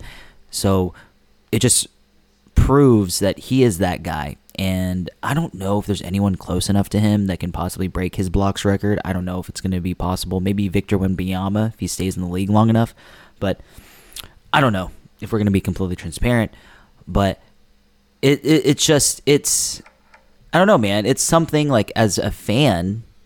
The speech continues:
it's unbelievable. And you're extremely happy. We, we want to wear that badge of honor for Dream, you know, because how can you be even less, like, any less proud of the guy?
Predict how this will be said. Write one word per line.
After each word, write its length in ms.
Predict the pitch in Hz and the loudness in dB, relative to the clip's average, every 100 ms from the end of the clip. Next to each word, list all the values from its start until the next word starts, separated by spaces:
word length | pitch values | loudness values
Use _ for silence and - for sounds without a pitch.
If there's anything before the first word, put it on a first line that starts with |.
| _ - - - | _ -20 -8 -2
it's 200 | 135 - | -2 0
unbelievable. 720 | 135 147 135 143 139 - 50 - - - - - | 2 4 4 4 2 -2 -6 -10 -14 -14 -14 -4
And 400 | 107 107 101 98 - _ | 0 2 2 -2 -10 _
you're 120 | - 120 | 0 2
extremely 380 | - 139 131 | 2 0 0
happy. 520 | 120 120 120 127 123 117 - - | 2 2 2 0 -2 -4 -8 0
We, 140 | 120 | 2
we 360 | 98 - 127 131 | 2 0 4 4
want 320 | 110 117 - | 6 2 2
to 140 | 117 | 0
wear 320 | 98 107 113 | 2 4 4
that 280 | 110 107 87 | 4 2 2
badge 360 | 90 98 107 98 | 0 2 2 2
of 80 | 90 | -2
honor 560 | 95 98 110 120 120 - _ _ - | -2 0 2 0 -2 -10 _ _ -20
for 200 | - 117 104 | 0 2 2
Dream, 600 | 98 104 104 123 131 135 - _ _ - | 2 2 2 0 0 -6 -12 _ _ -4
you 140 | 127 | 2
know, 380 | 123 131 165 170 135 | 4 2 0 -4 -4
because 340 | 104 107 101 - - - _ | 2 2 0 -4 -20 -20 _
how 100 | 131 | 0
can 160 | - | 2
you 60 | 151 | 0
be 200 | 135 139 | 2 2
even 280 | 117 127 117 | 2 0 2
less, 240 | 113 113 - _ | 0 0 -6 _
like, 200 | 110 - - | -4 -4 -4
any 160 | 120 123 | -2 0
less 220 | 117 113 | 0 -2
proud 600 | - - 98 85 80 - - _ - | -4 -2 0 0 -2 -6 -16 _ -4
of 160 | 92 | -4
the 100 | - | -4
guy? 460 | 78 71 69 50 - | -8 -8 -10 -12 -18